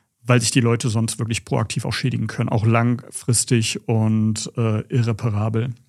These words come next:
Ja, deswegen, also im Bestfall wird's teures Pipi, im Schlimmstfall schädigt man sich wirklich richtig krass.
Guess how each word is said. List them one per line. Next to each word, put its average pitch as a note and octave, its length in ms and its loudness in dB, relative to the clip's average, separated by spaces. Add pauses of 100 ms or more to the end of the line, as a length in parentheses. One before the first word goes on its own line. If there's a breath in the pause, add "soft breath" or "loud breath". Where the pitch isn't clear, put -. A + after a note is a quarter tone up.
(140)
Ja, A#2 200 -2 (120)
deswegen, A#2+ 320 2
also B2 140 4
im A#2+ 160 2
Bestfall D3 680 4 (420 loud breath)
wird's B2+ 200 2
teures C3 320 4
Pipi, C3 380 4
im C3+ 140 0
Schlimmstfall A#2+ 880 2
schädigt G#2+ 300 -2
man G#2+ 120 0
sich A2+ 200 -6
wirklich B2 280 -6
richtig - 240 -10
krass. - 260 -6